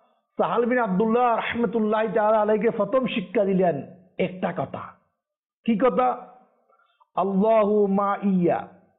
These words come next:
অর্থাৎ আল্লাহ পাক আমার সাথে রয়েছেন। তিন বছরের বাচ্চাকে শিখাচ্ছে আল্লাহ পাক আমার সাথে আছে,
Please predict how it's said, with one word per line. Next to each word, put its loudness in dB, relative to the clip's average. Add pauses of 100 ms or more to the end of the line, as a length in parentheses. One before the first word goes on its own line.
(840)
অর্থাৎ 0 (960)
আল্লাহ 0
পাক 2
আমার 0 (100)
সাথে -4
রয়েছেন। -2 (580)
তিন 0
বছরের 2
বাচ্চাকে 0
শিখাচ্ছে 0 (180)
আল্লাহ 0
পাক 0
আমার 0 (100)
সাথে -2
আছে, -6